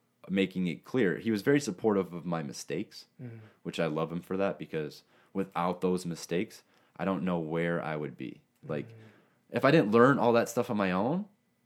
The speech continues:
Speaker 1: I would still be going through a lot of those mistakes that I made ten years ago now. And I would just be a lot, it'd be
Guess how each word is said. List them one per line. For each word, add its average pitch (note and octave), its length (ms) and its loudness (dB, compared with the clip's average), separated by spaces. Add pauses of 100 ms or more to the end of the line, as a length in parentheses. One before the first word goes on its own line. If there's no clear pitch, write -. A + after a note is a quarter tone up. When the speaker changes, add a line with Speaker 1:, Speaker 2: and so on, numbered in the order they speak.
Speaker 1:
I G2 80 2
would G#2 140 0
still A#2+ 240 2
be A2 100 0
going G#2 260 0
through G#2+ 180 0
a G2 100 2
lot F#2+ 100 0
of F2+ 60 -4
those F2+ 180 -4
mistakes G#2 320 -2
that F2+ 120 -2
I F2+ 60 0
made F2 200 -2
ten F2+ 180 -4
years F2+ 220 0
ago D2 160 -6
now. C2+ 500 -10 (420)
And G2 80 -2
I G2 40 2
would F2+ 80 0
just - 180 -8
be F2+ 80 -4
a D#2+ 60 -4
lot, D#2+ 320 -2
it'd E2+ 420 -6
be D2+ 160 -12